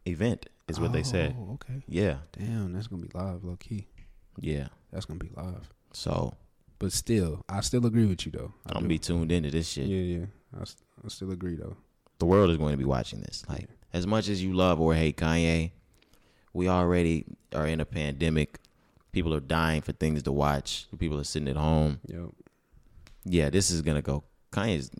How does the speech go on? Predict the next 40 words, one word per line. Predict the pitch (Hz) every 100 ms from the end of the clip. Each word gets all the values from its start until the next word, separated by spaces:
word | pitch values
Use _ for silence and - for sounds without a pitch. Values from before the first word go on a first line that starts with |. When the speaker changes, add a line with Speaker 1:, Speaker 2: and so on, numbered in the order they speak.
| -
Speaker 1:
what | 52 71 107
is | 85
it, | -
what | - 92
is |
he | 73
gonna | 69
be | 64
at, | 50
like, | -
twenty | 87 95
billion | 98 104 104
next | 104 104
year? | 107 120 160 _ _ -
He | 92
said | 113 107
he's | 87
already | 87 82
at, | 71 73
what, | 73
nine? | 67 78 90 98 98 _ _ _ _ _ _ _ _ -
Speaker 2:
I | -
don't | 85 82 85 87
know. | 90 95 _ -
Speaker 1:
Okay. | - - - - - - - -
<clears throat> | - - - _ - - - - - - - - -
I'm | 85
not | 87 67
pocket | 69 -
watching. | 69 69 - - - -
<laughs> | - - - 151 208 175 - 151 147 -
Uh, | - 73 90 110 104 110 107 113 95 95 120 - - - -
<laughs> | 165 - - - - - - - - -
uh, | 80 76 71
you | 71 92
ready | 95
to | 87
move | 90 90
on? | 92 101
Speaker 2:
Yeah. | - 110